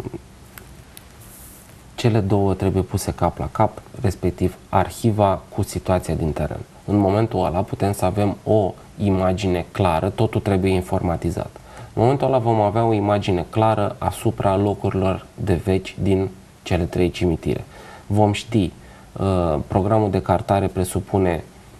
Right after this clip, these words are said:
uh, ca în orice moment, la un click distanță, așa cum dumneavoastră foarte bine ați spus, să știi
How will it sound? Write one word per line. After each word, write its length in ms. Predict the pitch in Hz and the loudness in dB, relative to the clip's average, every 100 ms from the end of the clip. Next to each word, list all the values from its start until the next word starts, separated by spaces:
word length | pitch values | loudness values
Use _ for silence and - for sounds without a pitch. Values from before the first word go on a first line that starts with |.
| - - | -20 -6
uh, 460 | 90 90 87 87 82 - | 0 2 2 0 -2 -4
ca 140 | - 90 | 0 2
în 80 | |
orice 280 | 95 110 - | 2 0 -2
moment, 640 | 87 85 107 123 120 - 107 | -2 2 2 2 -2 -8 -2
la 160 | 107 | 2
un 180 | 120 104 | 4 2
click 280 | - 107 107 | 0 0 0
distanță, 520 | 98 - 92 98 107 | 0 -2 0 0 0
așa 200 | 90 - | -4 -2
cum 480 | 92 92 87 85 76 78 82 | -2 0 0 0 -2 -2 0
dumneavoastră 440 | 92 90 92 - | 2 2 0 -4
foarte 300 | 90 87 - | -4 -4 -2
bine 220 | 87 90 | 0 0
ați 100 | 87 | -2
spus, 300 | - 120 120 - - - - - | -2 -2 -2 -4 -20 -20 -20 -16
să 220 | - 113 | -4 0
știi 500 | 101 - 131 131 113 | 0 0 0 2 0